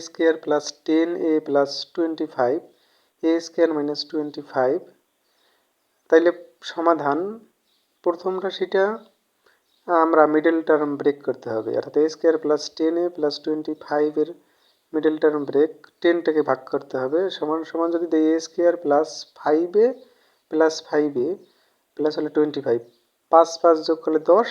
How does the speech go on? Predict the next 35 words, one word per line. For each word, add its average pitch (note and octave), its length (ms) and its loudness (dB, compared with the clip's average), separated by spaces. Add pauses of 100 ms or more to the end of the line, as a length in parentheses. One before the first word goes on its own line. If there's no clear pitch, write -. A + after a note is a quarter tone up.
(100)
আর C#3 80 0 (180)
পাঁচ D3+ 240 0
পাঁচে D3+ 200 -4 (100)
পঁচিশ। - 340 -4 (340)
এখান E3 200 2
থেকে F3+ 220 2
কমন E3 280 6
নিব F#3 120 2 (280)
এ, - 20 8 (180)
দুইটা F3+ 180 -2
থেকে F3+ 280 0 (460)
এ - 100 2
প্লাস E3 280 2
ফাইভ E3+ 220 0
হবে, G3 120 2 (100)
প্লাস D3+ 220 2 (460)
ফাইভ F#3+ 160 4 (140)
কমন F#3+ 260 2
নিব, G3+ 100 -4 (140)
এ - 100 0
প্লাস C3+ 200 -2 (120)
ফাইভ C3 160 -4 (140)
থাকবে। A#2 320 -10 (500)
তাইলে E3 200 2 (100)
আমাদের D#3+ 340 4
এটা D#3 200 2
আসলে E3+ 300 -6
হলো C#3+ 140 0 (120)
এ - 20 4 (120)
প্লাস D3 220 -2 (180)
ফাইভ F3 240 -4 (600)
into D3 380 -6 (100)
হলো E3 200 -2 (240)
এ - 100 -2
প্লাস E3+ 260 -6